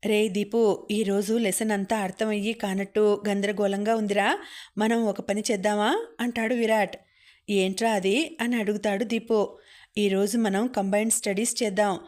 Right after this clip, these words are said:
ఒకవేళ నీకు తెలియని విషయాలు ఏమైనా నాకు తెలిస్తే నేను నీకు చెప్తాను, నువ్వు కూడా నీకు తెలిసిన విషయాలు నాకు చెప్పు.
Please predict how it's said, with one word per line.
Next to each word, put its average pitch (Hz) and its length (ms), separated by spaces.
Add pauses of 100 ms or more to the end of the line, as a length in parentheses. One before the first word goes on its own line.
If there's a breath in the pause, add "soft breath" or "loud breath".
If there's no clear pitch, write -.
(300 loud breath)
ఒకవేళ 202 680
నీకు 220 220
తెలియని 220 400
విషయాలు 208 380
ఏమైనా 202 480
నాకు 190 220
తెలిస్తే 196 600 (320 loud breath)
నేను 247 180
నీకు 226 140
చెప్తాను, 208 580 (360 loud breath)
నువ్వు 202 200
కూడా 220 500
నీకు 220 240
తెలిసిన 220 360
విషయాలు 214 340
నాకు 226 200 (100)
చెప్పు. 208 460